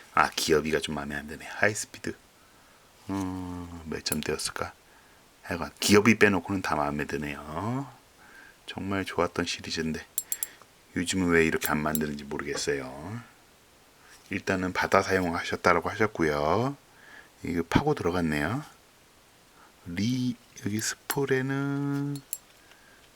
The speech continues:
다행히 스크래치가 없네요. 정말 다행이네요. 어, 낚시 후 그 조금 신경 쓰셔서 그 칫솔 같은 거로 좀 한 번씩 닦아주시는 걸 추천해드려요. 왜냐면 한 번 먹어 들어가면 계속 먹어 들어가거든요.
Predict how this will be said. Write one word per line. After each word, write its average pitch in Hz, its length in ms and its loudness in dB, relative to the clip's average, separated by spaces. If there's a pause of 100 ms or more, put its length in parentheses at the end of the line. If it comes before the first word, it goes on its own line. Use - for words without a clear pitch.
(160)
다행히 113 640 -2
스크래치가 - 560 0
없네요. 82 840 0
정말 92 320 2
다행이네요. 76 480 -2 (1080)
어, 76 200 -4 (420)
낚시 - 320 6
후 101 540 6
그 80 520 6
조금 127 420 6
신경 147 400 2
쓰셔서 131 960 -2
그 90 180 -2 (120)
칫솔 - 340 6
같은 147 260 2
거로 104 440 4 (340)
좀 - 160 -2
한 110 160 0
번씩 104 460 0
닦아주시는 107 640 4
걸 92 100 2
추천해드려요. 90 640 4 (340)
왜냐면 95 220 8
한 156 140 4
번 165 160 8
먹어 104 200 12
들어가면 95 440 8
계속 127 280 8
먹어 87 220 10
들어가거든요. 80 640 6